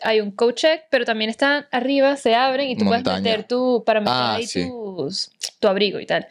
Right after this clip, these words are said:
Speaker 1: Entonces yo tenía una chaqueta de cuero, me acuerdo, y yo abrí así y la metí ahí. Y todo el mundo mete sus chaquetas ahí. Entonces al final de la noche eso
Speaker 2: Había
Speaker 1: es
Speaker 2: diez chaquetas de cuero.
Speaker 1: abrir, ver cincuenta chaquetas, cincuenta
Speaker 2: La que
Speaker 1: chaquetas,
Speaker 2: haya
Speaker 1: cincuenta
Speaker 2: por ahí
Speaker 1: chaquetas.
Speaker 2: te llevas.
Speaker 1: Sí. No, no escucho.
Speaker 2: <laughs>
Speaker 1: Ajá. <laughs> Te saltaste demasiado.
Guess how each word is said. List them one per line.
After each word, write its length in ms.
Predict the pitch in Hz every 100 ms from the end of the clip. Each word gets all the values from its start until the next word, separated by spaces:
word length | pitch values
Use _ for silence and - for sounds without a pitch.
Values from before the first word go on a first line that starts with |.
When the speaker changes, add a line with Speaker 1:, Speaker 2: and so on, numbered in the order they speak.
| - -
Speaker 1:
Entonces 160 | 214
yo 80 | 214
tenía 160 | 247 269
una 60 | 294
chaqueta 340 | 277 254 233
de 100 | 262
cuero, 280 | 247 202 185
me 80 | 196
acuerdo, 400 | 196 196 185 233 - - -
y 80 | 220
yo 140 | 208
abrí 360 | 208 - 247 277
así 200 | 294 403 453 403
y 80 |
la 100 | 233
metí 240 | 220 202 -
ahí. 220 | 196 175 -
Y 100 | 220
todo 200 | 226 233
el 40 |
mundo 160 | 277 294
mete 140 | 302
sus 100 | 320
chaquetas 340 | 269 220 -
ahí. 280 | 247 185 175 _
Entonces 220 | 233 226
al 120 | 202
final 240 | 202 196 196
de 60 |
la 80 | 262
noche 360 | 240 262 330 233
eso 160 | 233
Speaker 2:
Había 200 | 208 104
Speaker 1:
es 60 | 104
Speaker 2:
diez 180 | 107 107
chaquetas 340 | 123 107 98
de 60 | 95
cuero. 180 | - 131
Speaker 1:
abrir, 300 | - 330 392 370
ver 300 | 262 269 285 311 - _
cincuenta 480 | - - 269 262 262
chaquetas, 340 | 339 294 285 -
cincuenta 180 | 156
Speaker 2:
La 40 | 107
que 80 | -
Speaker 1:
chaquetas, 140 | 110
Speaker 2:
haya 60 | 117
Speaker 1:
cincuenta 200 | 120 117
Speaker 2:
por 100 | 117
ahí 80 | 120
Speaker 1:
chaquetas. 140 | 131 131
Speaker 2:
te 40 |
llevas. 440 | 127 117 107 - -
Speaker 1:
Sí. 220 | 214 196 - - _
No, 160 | 190 175
no 160 | 175
escucho. 280 | 180 - - - - -
Speaker 2:
<laughs> 280 | - - -
Speaker 1:
Ajá. 300 | 220 208 -
<laughs> 420 | 247 - - 285
Te 80 | 233
saltaste 460 | 240 214 202 -
demasiado. 800 | 233 254 269 233 208 190 - 190